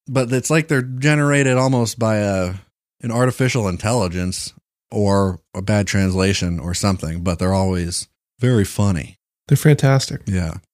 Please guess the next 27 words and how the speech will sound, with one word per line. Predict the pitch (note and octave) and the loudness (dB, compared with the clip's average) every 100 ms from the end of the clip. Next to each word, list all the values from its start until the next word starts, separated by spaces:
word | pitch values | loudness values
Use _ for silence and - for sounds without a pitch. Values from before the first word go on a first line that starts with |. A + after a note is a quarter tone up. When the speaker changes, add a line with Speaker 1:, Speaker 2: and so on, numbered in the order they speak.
| _ _ | _ _
Speaker 2:
Have | C#3 D#3 | -4 -2
you | G3 | 0
ever | G3 | -2
heard | F#3 | 0
of | E3 | 0
the | |
game | D3 D3 C#3+ C3+ B2+ _ _ _ | 0 2 2 0 -2 _ _ _
Vampire | D3+ C#3 C#3 C#3 D3+ C#3 C3 | -4 0 0 0 2 2 2
Rope | B2 C3+ C3+ | 0 0 -2
Hero | C#3+ C#3 B2+ | -2 2 2
Gangster | B2 C3 B2+ - C#3 | 0 -2 -2 -2 -4
Crime? | - D#3 D#3+ G3 F#3 | -2 0 0 -2 -2
Speaker 1:
Yeah. | B2 D#2+ - _ _ - | -2 -2 -8 _ _ -12
Speaker 2:
That's | C#3+ C#3 | -6 -4
a | |
good | C#3 E3 | -2 -2
one. | B2 A#2+ | -2 -2
Speaker 1:
Yeah. | F#2 D#2+ G2+ - | -4 -6 -10 0
That's | G#2+ - | 0 0
the | A2 | -2
third | - A2+ G#2 | 2 4 4
in | G2 | 2
the, | F2+ E2 | -2 -4
the | F#2+ F2 | -6 -8
true | E2 - G2 | -6 -4 -4
crime, | - F#2+ F#2+ F#2+ G2+ - F#2+ | -2 -2 0 -2 -4 -10 -8
uh, | F#2 F#2+ F#2+ | -4 -4 -4